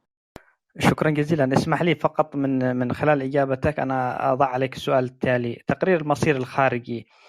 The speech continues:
آه، يتحدث الكثير عن حق تقرير المصير، لكن في إطار اليمن، بما معناه أنه إذا في،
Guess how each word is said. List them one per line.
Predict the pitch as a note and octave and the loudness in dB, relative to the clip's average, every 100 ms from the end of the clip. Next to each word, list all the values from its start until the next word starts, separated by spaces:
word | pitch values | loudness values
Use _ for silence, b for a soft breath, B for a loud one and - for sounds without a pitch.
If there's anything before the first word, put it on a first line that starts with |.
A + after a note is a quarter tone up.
| b b _ - | b b _ 0
آه، | C3 B2+ B2+ | 4 4 4
يتحدث | C#3+ C#3 D3 G3 F3 | 0 2 2 2 2
الكثير | D#3 D#3 D3 D3+ B2 | 0 -2 -2 0 0
عن | B2 A#2+ A#2 | -2 -8 -8
حق | - D#3 - | -4 -4 -4
تقرير | - - D3+ C#3 | -6 0 0 0
المصير، | C3+ C3 - C#3 D#3 | 0 0 0 2 2
لكن | D3+ E3+ G3 E3+ | 0 0 -2 -4
في | D#3+ | -6
إطار | - E3+ D#3 | 2 2 2
اليمن، | D3 D3+ C3+ A2+ - - | 2 0 0 -4 -8 -8
بما | B2+ B2+ | -2 0
معناه | B2 A#2+ C#3 F3 G3 D3 | 0 0 0 0 0 0
أنه | C#3+ | -2
إذا | C3+ C3+ B2+ | 0 0 -2
في، | - D#3 B2 | -2 -2 -4